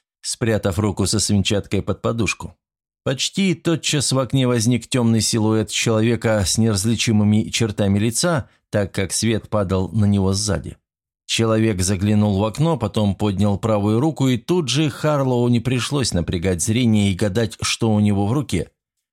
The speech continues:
Это был здоровенный пистолет, встреча с которым не сулила ничего хорошего. Человек снял пистолет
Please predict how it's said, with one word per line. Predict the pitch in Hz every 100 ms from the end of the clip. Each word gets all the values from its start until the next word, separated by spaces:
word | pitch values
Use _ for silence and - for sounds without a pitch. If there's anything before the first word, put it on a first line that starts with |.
| _
Это | 107 101 113
был | 117 117
здоровенный | 98 113 117 117 113 113 110
пистолет, | 117 98 120 117 139 131
встреча | - - 113 107 110
с | -
которым | 113 - 107 104
не | 107
сулила | - 104 101 95
ничего | 95 101 - 104 95
хорошего. | - 117 107 82 - - - _ _ _ _
Человек | - 120 110 110 110
снял | - 104 104 98
пистолет | 104 95 101 98 101 -